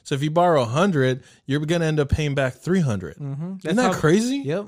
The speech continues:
Speaker 2: And then, so, like, to say if you, if some, these major credit cards are, like, anywhere from twenty to thirty percent. So even then, it's like, if I give you a hundred, then guess what? I'm gonna be paying you not only a hundred, I'm gonna pay you, like, a hundred and fifty, hundred and forty.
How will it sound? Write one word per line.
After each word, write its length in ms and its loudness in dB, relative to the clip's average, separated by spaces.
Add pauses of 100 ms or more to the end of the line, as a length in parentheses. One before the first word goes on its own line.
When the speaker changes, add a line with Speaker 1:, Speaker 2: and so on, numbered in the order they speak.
(100)
Speaker 2:
And 140 -4
then, 200 -2
so, 240 -2
like, 220 -4
to 60 -6
say 260 -4
if 100 -6
you, 120 -8 (140)
if 120 -8
some, 360 -4
these 220 -8
major 280 -6
credit 280 -8
cards 300 -10
are, 60 -10
like, 220 -12
anywhere 380 -6
from 240 -14
twenty 400 -8
to 80 -8
thirty 320 -8
percent. 400 -18 (500)
So 240 -6
even 320 -4
then, 240 -4
it's 160 -10
like, 160 -6
if 120 -8
I 100 -4
give 260 -4
you 160 -4
a 60 -4
hundred, 420 -4 (340)
then 160 -4
guess 280 -6
what? 160 -4
I'm 140 -6
gonna 100 -8
be 140 -6
paying 400 -6
you 100 -6
not 220 -8
only 260 -8
a 80 -8
hundred, 380 -6
I'm 80 -12
gonna 180 -6
pay 200 -8
you, 140 -8
like, 200 -10
a 80 -12
hundred 320 -8
and 100 -12
fifty, 320 -10
hundred 200 -8
and 140 -14
forty. 400 -10